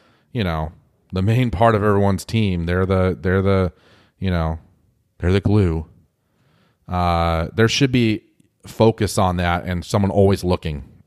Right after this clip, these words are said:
And if they get hit in the head, you throw the flag. And I could not believe it that they didn't throw a flag there. And then, of course, the N F L comes back and says, "Oh, yeah, that was definitely an illegal hit. We should have, we should have penalized that."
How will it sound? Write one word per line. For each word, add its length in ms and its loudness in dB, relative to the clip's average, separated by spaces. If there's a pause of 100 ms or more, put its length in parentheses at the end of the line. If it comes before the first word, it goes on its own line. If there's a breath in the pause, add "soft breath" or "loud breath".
And 340 -4
if 80 -10
they 140 -2
get 120 0
hit 120 2
in 80 0
the 80 2
head, 340 2 (540 soft breath)
you 80 -8
throw 160 4
the 80 2
flag. 480 -2
And 180 -2
I 120 -2
could 300 0
not 240 0
believe 280 2
it 120 -6 (160)
that 120 -8
they 120 -4
didn't 220 -2
throw 200 2
a 60 0
flag 300 0
there. 140 0
And 80 2
then, 80 2
of 80 0
course, 220 2
the 60 -2
N 60 2
F 100 -2
L 120 2
comes 180 -4
back 200 -2
and 80 -4
says, 60 -4
"Oh, 140 4
yeah, 260 0 (540 soft breath)
that 100 -4
was 120 0
definitely 340 2
an 80 2
illegal 300 0
hit. 260 0
We 80 -2
should 220 -4
have, 240 -6
we 100 -4
should 200 -2
have 120 -6
penalized 540 -2
that." 280 -6